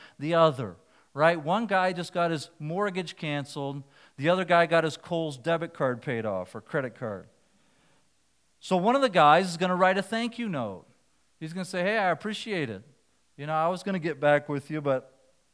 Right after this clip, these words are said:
I appreciate you paying me th-, or letting me get out of my debt that way."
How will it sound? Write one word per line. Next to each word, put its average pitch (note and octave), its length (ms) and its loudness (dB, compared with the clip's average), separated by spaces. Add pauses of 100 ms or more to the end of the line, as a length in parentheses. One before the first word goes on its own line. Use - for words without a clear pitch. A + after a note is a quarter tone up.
(140)
I C#3 120 2
appreciate D#3 500 -4
you C#3+ 220 -6 (320)
paying D3 380 -4
me A#2+ 200 -6 (400)
th-, A2+ 160 -16
or A#2+ 180 -6
letting C3 240 -4
me A#2 140 -8
get A#2+ 180 -8
out A2+ 120 -4
of A2 60 -8
my G#2 120 -10
debt A2+ 340 -8
that F#2+ 200 -14
way." F2+ 260 -20